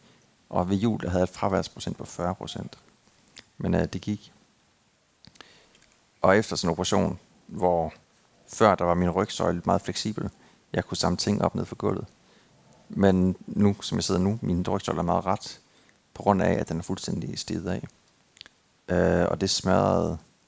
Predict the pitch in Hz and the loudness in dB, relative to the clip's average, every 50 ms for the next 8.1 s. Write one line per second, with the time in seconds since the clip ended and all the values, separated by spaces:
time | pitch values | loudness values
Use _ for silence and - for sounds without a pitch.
0 | _ _ _ _ - - - - 98 104 104 95 87 87 87 87 - - 82 - | _ _ _ _ -20 -6 -2 0 2 2 2 2 2 2 0 -2 -4 -6 -8 -10
1 | _ _ _ _ _ _ _ _ - - 104 95 214 - - 95 - 98 98 98 | _ _ _ _ _ _ _ _ -8 -2 0 0 0 0 0 0 2 2 2 2
2 | 98 92 90 - 95 - - 92 92 - 92 87 - - 101 98 - 90 87 - | 2 2 2 0 0 -2 -2 -4 -4 -4 -4 -6 -6 -4 -4 -4 -4 -4 -6 -4
3 | 85 87 90 87 90 - _ _ _ _ _ _ _ _ _ - - - 82 90 | -4 -4 -2 -4 -4 -6 _ _ _ _ _ _ _ _ _ -14 -10 -6 -4 -4
4 | 90 208 - - - - _ _ - - _ _ _ - 104 - - 82 - - | -4 -4 -6 -10 -16 -20 _ _ -20 -20 _ _ _ -18 -16 -12 -8 -6 -2 0
5 | 92 90 85 85 82 82 82 82 85 82 85 82 82 82 80 - - - 80 80 | 2 2 2 2 2 0 0 -2 -2 -2 -2 -2 -2 -2 -4 -6 -6 -6 -4 -2
6 | 82 82 82 - 98 92 80 82 85 90 87 87 - - - _ _ _ _ _ | -2 -2 -4 -4 -4 -4 -2 -2 -2 -2 -2 -4 -8 -16 -20 _ _ _ _ _
7 | _ - - 98 - - - 87 85 - - - 87 87 85 85 85 85 85 85 | _ -10 -6 -6 -4 -4 -4 -4 -6 -4 -4 -2 0 2 2 2 0 0 0 -2
8 | 85 | -2